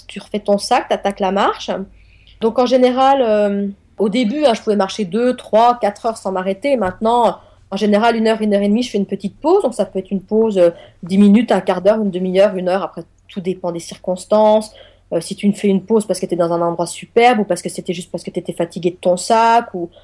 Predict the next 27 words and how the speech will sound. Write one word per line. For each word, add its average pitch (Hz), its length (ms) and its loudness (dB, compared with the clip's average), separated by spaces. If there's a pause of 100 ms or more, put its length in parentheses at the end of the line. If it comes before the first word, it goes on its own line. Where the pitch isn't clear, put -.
(300)
enfin, 190 100 -4
voilà. 190 240 4
Donc, 196 160 0
des, 190 140 -2
c'est, 226 260 -6 (340)
tu 330 140 2
marches, 294 320 4
des 269 120 -6
petites 262 260 -16
pauses, 294 220 -4
des 247 100 -6
petites - 260 -20
pauses, 277 300 0
et 285 80 -2
cetera. 208 480 -2
Grignotage, 214 560 -2
petite - 280 -12
pause. 330 300 2
Après, - 420 0
tu - 140 -10
fais 247 120 -6
une 220 100 -2
plus 262 120 -6
grande 247 320 0
pause 254 200 -2
l'après-midi, 226 760 0
euh... 190 220 2